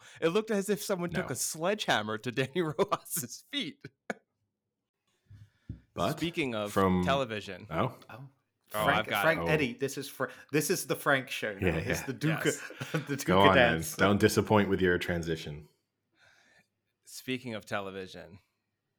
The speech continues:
Speaker 1: I turned on Netflix the other day and had a great surprise as to what popped up on my new shows list.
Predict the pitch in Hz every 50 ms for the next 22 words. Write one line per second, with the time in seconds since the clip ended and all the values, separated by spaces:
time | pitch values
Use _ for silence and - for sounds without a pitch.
0 | _ - 104 101 101 - - 135 123 120 110 104 101 98 101 107 104 - - -
1 | 104 98 - - - 107 101 98 95 92 90 95 92 90 90 92 101 - _ -
2 | 98 95 101 95 95 95 95 95 90 - - 107 107 110 107 98 - - - -
3 | _ _ _ - - - - 107 - - 110 107 98 92 85 82 85 - - -
4 | - _ _ _ _ _ - 95 92 90 - - - 110 98 92 90 90 87 -
5 | _ _ _ _ _ _ _ _ _ _ _ _ _ 107 110 117 - - - -
6 | - 120 113 - - 127 117 110 - 98 98 101 101 101 98 95 92 92 92 92
7 | 98 - _ _ _ _ _ _ _ _ _ _ _ 110 107 113 117 120 117 110
8 | - - - 113 104 104 98 92 87 85 - - - 87 87 78 - - - -
9 | - -